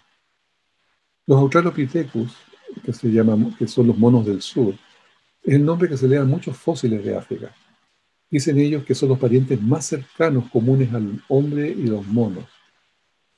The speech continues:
Pero el doctor Fred Spoor le hizo un cat scan, ah, en la región interior del, del oído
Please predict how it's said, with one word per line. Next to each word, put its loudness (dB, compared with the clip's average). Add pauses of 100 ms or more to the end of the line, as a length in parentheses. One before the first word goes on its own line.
(220)
Pero 4
el 4
doctor 2
Fred -2
Spoor -2 (400)
le 6
hizo 0
un 0
cat -2
scan, -8 (420)
ah, -2
en 0
la -4
región 0
interior 2
del, 0
del -4
oído -2